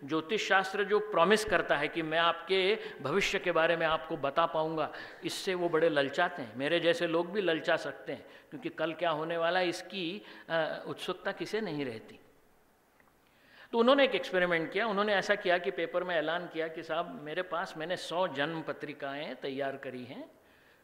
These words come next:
और जो, जो भी ज्योतिष, जिस भी, अ, ज्योतिष शास्त्र के, अ,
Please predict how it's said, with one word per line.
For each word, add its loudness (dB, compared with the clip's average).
और 4
जो, 2
जो 6
भी 2
ज्योतिष, 0
जिस 0
भी, -4
अ, -6
ज्योतिष -8
शास्त्र -4
के, -6
अ, -16